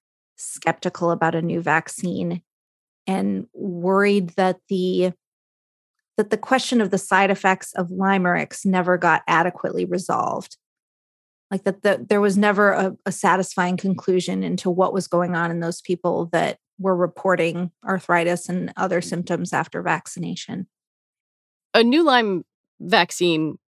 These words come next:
Speaker 2: would obviously be entering into a very different landscape. Is it just that Lyme has gotten more widespread, or is it in more places? I mean, how, how has, how has that environment changed?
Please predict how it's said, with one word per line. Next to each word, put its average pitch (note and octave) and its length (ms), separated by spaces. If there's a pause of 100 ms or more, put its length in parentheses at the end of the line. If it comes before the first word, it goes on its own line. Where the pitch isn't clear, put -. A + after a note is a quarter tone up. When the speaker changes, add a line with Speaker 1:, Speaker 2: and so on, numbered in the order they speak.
Speaker 2:
would D#3 300
obviously F3+ 500
be D#3+ 260
entering E3 500
into E3 600
a F3+ 120
very E3+ 800 (200)
different E3+ 520
landscape. E3 800 (640)
Is A3+ 140
it G3 140
just A3+ 340
that G#3 160
Lyme F3+ 540
has E3+ 240
gotten D#3 540 (120)
more D#3 320
widespread, A#3 800
or F3 100
is D#3+ 140
it D3+ 100
in D#3 120
more D3 180
places? A3 720
I - 40
mean, F#3 100
how, A3 300 (400)
how A#3+ 340
has, G#3 640
how G3 340
has G3 260
that D#3 300 (160)
environment E3+ 440
changed? - 680